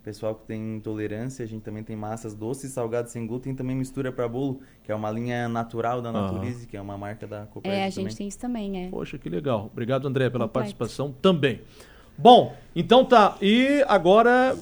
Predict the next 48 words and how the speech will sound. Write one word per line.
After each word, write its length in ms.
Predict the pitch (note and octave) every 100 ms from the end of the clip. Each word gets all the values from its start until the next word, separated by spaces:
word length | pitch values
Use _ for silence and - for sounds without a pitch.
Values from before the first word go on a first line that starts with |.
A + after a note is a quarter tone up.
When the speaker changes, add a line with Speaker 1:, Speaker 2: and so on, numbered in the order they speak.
| E3
Speaker 2:
é, 300 | E3 D#3 D#3
pra 200 | - D#3+
gente, 380 | D#3 C#3+ C#3+ C3+
pra 300 | - D3 C3
gente 200 | C#3 C3
finalizar, 520 | D3+ E3 E3 F3 B3+
né, 100 | A3
fiquem 240 | G#3+ G3+
à 60 | G#3
vontade 480 | A3 - E3+ G3 -
pra 340 | - G3+ B2+
trazer 360 | - D3 B2+ C#3+
aqui 140 | C#3+ C3+ A2+
o 20 |
recado 460 | B2 B2+ C#3+ D#3+ F3
e 20 |
principalmente 720 | - D#3 - G3 C#3 C#3+ D#3+
renovar 460 | D3+ F3 A#2+ C#3+ C#3+
aí 100 | C#3+
a 40 |
atenção 420 | D3+ D#3+ B2+ C#3+ D3
dos 140 | B2
nossos 260 | C3+ C3 E3+
ouvintes. 540 | B2+ C#3 D#3+ - - - - - - -
Eu 100 | B2+
acho 120 | C3
que 60 | C#3+
a 20 |
gente 80 | -
conseguiu 260 | C#3 C#3
ilustrar 380 | D3 C3 - C#3+
bem 260 | A#2 E3+ E3+
aqui, 400 | C3 D#3 E3+ D3
e 80 | B2+
que 100 | C3+
legal, 280 | C#3+ C3+ C#3
Speaker 3:
É 20 |
isso 100 | C3
Speaker 2:
com, 60 | C#3
Speaker 3:
aí. 200 | A#2+ -
Speaker 2:
com 100 | D3+
a 20 |
ajuda 220 | B2+ C#3
dos 120 | C#3 C3
ouvintes 300 | B2 B2+ -
também, 320 | C#3+ B2+ C#3
sobre 280 | - D3+
a 100 | D3+